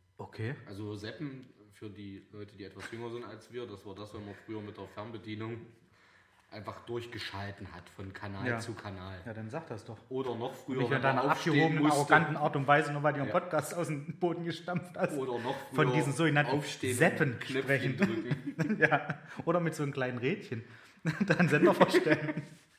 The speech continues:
Speaker 1: Aber das führt jetzt zu weit. Ich glaube, daran kann sich nur noch meine Mama erinnern.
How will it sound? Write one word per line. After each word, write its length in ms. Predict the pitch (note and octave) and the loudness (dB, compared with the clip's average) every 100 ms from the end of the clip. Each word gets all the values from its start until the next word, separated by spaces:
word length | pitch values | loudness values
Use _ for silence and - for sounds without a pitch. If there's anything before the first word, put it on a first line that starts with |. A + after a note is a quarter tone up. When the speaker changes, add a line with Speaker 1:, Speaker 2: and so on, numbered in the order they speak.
| - - | -18 -12
Speaker 1:
Aber 180 | - C3+ | -2 -2
das 160 | D3+ D3+ | -2 -4
führt 160 | D3 | -2
jetzt 180 | D3+ D3+ | -4 -4
zu 100 | C3+ | -4
weit. 160 | C#3+ C#3+ | -4 -4
Ich 100 | - | -6
glaube, 160 | C#3+ | -8
daran 240 | C3+ C3+ B2+ | -6 -8 -6
kann 120 | C3+ | -6
sich 120 | B2+ | -6
nur 100 | C3 | -8
noch 120 | C3 | -8
meine 180 | B2+ B2+ | -8 -8
Mama 280 | B2 C3 B2+ | -6 -4 -6
erinnern. 460 | C#3+ D3+ G#3 A3+ | -6 2 2 2